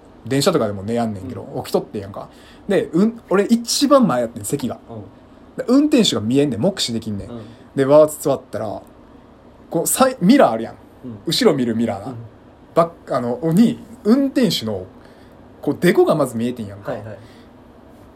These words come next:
Speaker 1: まあまあまあ、と思って。
Speaker 2: うん。
Speaker 1: で、バーって見とったら、次、この、上、頭頂部が見えてん。
Speaker 2: うん。
Speaker 1: で、え？と思ってんやんか。
Speaker 2: うん。
Speaker 1: で、パッて運転手よく見たら、
Speaker 2: うん。
Speaker 1: こう、カクンカクンなってんねん。
Speaker 2: うわ、うわ、危な。怖っ。
Speaker 1: で、それも、でも、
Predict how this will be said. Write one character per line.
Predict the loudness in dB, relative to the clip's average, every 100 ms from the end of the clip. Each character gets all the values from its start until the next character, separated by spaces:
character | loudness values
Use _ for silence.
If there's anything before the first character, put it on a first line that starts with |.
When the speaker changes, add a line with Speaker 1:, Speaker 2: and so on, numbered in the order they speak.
| -20 -16 0
Speaker 1:
ま | 4
あ | 6
ま | 4
あ |
ま | 0
あ、 | -4 -8 -18 -12
と | -8
思 | -8
っ |
て。 | -8
Speaker 2:
う | -10
ん。 | -10 -12 -16 -12
Speaker 1:
で、 | -12 -14 -18 -12 4
バ | 6 6
ー |
っ |
て | 4
見 | -4
と | -6
っ |
た | -6
ら、 | -8 -10 -14 -18 -6
次、 | 0 2 0
こ | -4
の、 | -8 -8 -20 -20 -20 -20 -2
上、 | 2 2 2
頭 | 6 6
頂 | 6 2 0
部 |
が | -2
見 | -8
え | -10
て | -14
ん。 | -14
Speaker 2:
う | -10
ん。 | -10 -10 -16 -16 -6
Speaker 1:
で、 | -6 0
え？ | 0 0
と | -4
思 | -8
っ | -8
て | -12
ん |
や | -12
ん |
か。 | -12 -8 -2
Speaker 2:
う |
ん。 |
Speaker 1:
で、 | -2
パ | 0 -4
ッ |
て | -2 -2
運 | 0
転 | -2 -2
手 |
よ | -4
く | -4
見 |
た | -6
ら、 | -8
Speaker 2:
う | -10
ん。 | -14 -18 -16
Speaker 1:
こ | -16
う、 | -8
カ | -4 2
ク | 4
ン | 4
カ | 4
ク | 0
ン | -2
な |
っ | -4
て | -8
ん | -8
ね | 0
ん。 |
Speaker 2:
う | 2
わ、 | 4
う | 4
わ、 | 4
危 | 4
な。 | 4 6 4 -2
怖 | -2 4 6 6 4
っ。 |
Speaker 1:
で、 | 0 0
そ | 0 4
れ | 6 6
も、 | 6
で | 6
も、 | 6 4 0